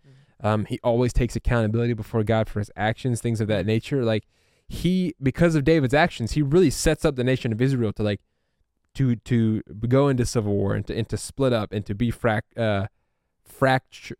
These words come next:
Speaker 2: fractured, uh,
Speaker 1: Yeah.
Speaker 2: and, um, which sets the stage for them to be conquered by a bunch of different empires and then eventually to be, uh, conquered by the Romans and all, like,
Speaker 1: Yeah.
Speaker 2: th-, that's what sets the stage for Jesus and stuff like that.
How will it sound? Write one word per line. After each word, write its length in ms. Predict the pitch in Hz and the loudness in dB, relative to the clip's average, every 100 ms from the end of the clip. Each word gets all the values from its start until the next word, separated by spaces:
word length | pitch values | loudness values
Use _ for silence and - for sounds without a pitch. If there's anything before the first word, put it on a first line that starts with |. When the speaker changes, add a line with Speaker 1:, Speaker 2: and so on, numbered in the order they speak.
| - | -2
Speaker 2:
fractured, 500 | 131 123 - 107 107 | 0 0 0 -2 -2
uh, 140 | 113 | -2
Speaker 1:
Yeah. 220 | 113 107 110 _ _ - | 0 0 -2 _ _ -2
Speaker 2:
and, 460 | 117 110 107 - | 0 0 -2 -4
um, 420 | 113 107 101 101 - _ _ _ _ | -2 0 -2 -4 -8 _ _ _ _
which 200 | 131 131 | -4 -2
sets 260 | - 127 - | 0 0 0
the 100 | 123 | -2
stage 400 | - 120 117 - | 0 0 0 -2
for 360 | 117 113 110 | 0 2 2
them 160 | 113 107 | 2 0
to 80 | 107 | -2
be 80 | 101 | -4
conquered 360 | - 117 110 | -2 -2 0
by 160 | 104 104 | 0 0
a 60 | 104 - | -2 -8
bunch 340 | 117 104 113 113 | -8 0 0 0
of 40 | |
different 240 | 113 110 | -2 0
empires 480 | 110 - 104 101 98 | -2 0 0 0 -2
and 100 | 110 | -2
then 140 | 104 104 | -4 -4
eventually 440 | 104 110 110 107 | -2 -2 -2 -6
to 100 | - | -2
be, 400 | 110 107 104 101 _ _ _ _ _ - | 0 2 0 -2 _ _ _ _ _ -2
uh, 480 | 104 98 95 92 95 _ - - - _ _ _ _ _ _ _ _ - | 2 2 0 -2 -6 _ -18 -18 -20 _ _ _ _ _ _ _ _ -10
conquered 280 | - 113 110 | -4 -2 2
by 120 | 107 | 2
the 80 | 101 | 2
Romans 300 | 107 107 101 | 2 2 0
and 80 | 104 | 0
all, 140 | 104 | -2
like, 180 | 98 - | -2 -6
Speaker 1:
Yeah. 100 | 139 | -8
Speaker 2:
th-, 120 | - | -6
that's 220 | 113 110 110 | -2 -2 -2
what 200 | 107 - | -4 -2
sets 140 | 113 | -6
the 60 | 110 | -2
stage 200 | 110 101 | -4 -4
for 100 | 101 | -6
Jesus 380 | 107 113 110 101 | -2 -2 -2 -6
and 80 | 98 | -6
stuff 200 | 107 107 | -6 -4
like 120 | 101 | -2
that. 240 | 113 110 | 0 0